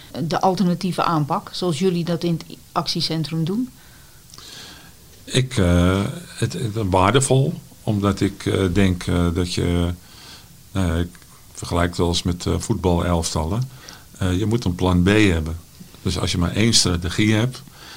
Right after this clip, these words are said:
Speaker 2: eh, dan word je voorspelbaar. Bernard heeft ooit gezegd van, "Voordat je het weet ben je de Kodak-fabriek."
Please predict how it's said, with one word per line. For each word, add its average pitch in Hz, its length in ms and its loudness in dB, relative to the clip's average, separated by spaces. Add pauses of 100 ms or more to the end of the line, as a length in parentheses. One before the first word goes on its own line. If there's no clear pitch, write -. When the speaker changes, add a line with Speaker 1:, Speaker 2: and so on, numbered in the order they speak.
(200)
Speaker 2:
eh, 92 160 -4
dan 95 140 2
word 90 200 2
je 85 280 4
voorspelbaar. 101 840 2 (460)
Bernard 92 320 2
heeft 85 140 -4
ooit 90 200 0
gezegd - 300 -2
van, 82 180 -4
"Voordat 92 300 2
je 90 60 -4
het 85 100 -6
weet 90 200 2
ben 87 120 0
je 85 80 0
de 85 80 -4
Kodak-fabriek." 104 920 0